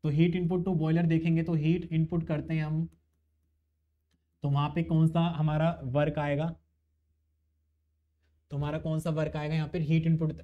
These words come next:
एच वन माइनस के एच फ़ोर, एच वन माइनस के एच फ़ोर, तो एच वन माइनस के एच फ़ोर। तो एच वन की वैल्यू हमारी क्या होगी, एच वन की वैल्यू हमारी क्या होगी स्टूडेंट, एच वन की वैल्यू होगी हमारी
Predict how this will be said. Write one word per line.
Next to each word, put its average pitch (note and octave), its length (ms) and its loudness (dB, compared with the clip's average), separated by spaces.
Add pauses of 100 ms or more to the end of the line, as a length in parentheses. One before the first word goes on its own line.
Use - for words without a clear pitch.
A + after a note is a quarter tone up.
एच C#3+ 180 -4
वन F3 120 0
माइनस D#3+ 300 0
के E3+ 80 -2
एच D#3 160 -2
फ़ोर, A#2 300 -6 (640)
एच C3+ 200 -6
वन D#3+ 120 2
माइनस D3 340 -2
के F#3 120 -4 (120)
एच C#3 140 -6
फ़ोर, A2 320 -6 (2000)
तो B2 160 -12 (180)
एच C#3+ 280 -8
वन E3 260 2
माइनस C#3 420 -2
के D#3+ 140 -4 (120)
एच C3 180 -10
फ़ोर। G#2+ 340 -10 (260)
तो D#3 140 -6
एच D3 180 -6
वन E3+ 180 0
की F#3 100 -2
वैल्यू F3+ 280 0
हमारी F3 240 0
क्या E3+ 140 -4
होगी, E3 280 0 (800)
एच C#3+ 180 -4
वन E3 180 0
की F3 100 0
वैल्यू E3+ 260 -2
हमारी E3 220 -2
क्या E3 160 -4
होगी E3 140 -2
स्टूडेंट, - 360 -6 (2250)
एच C#3 140 -8
वन D#3 160 0
की D#3 100 -2
वैल्यू D#3 260 2
होगी D#3 140 2
हमारी D#3+ 360 -2